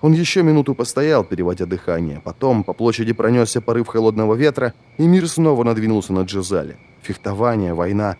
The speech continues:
его друг Вест, его обязательства. Хватило одного поцелуя. Один поцелуй —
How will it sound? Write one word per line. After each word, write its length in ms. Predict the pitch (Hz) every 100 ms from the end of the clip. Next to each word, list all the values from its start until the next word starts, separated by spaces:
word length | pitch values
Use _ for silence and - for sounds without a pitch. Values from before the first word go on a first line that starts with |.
| - _
его 200 | 104 101
друг 220 | 107 107
Вест, 360 | 104 135 110 -
его 160 | 104 98
обязательства. 800 | 98 104 135 117 101 - 101 101 _ _ _
Хватило 440 | - 135 139 151 135
одного 240 | 131 131
поцелуя. 600 | 123 135 - 135 101 76 - _
Один 260 | 98 104 92
поцелуй — 520 | 101 - 156 175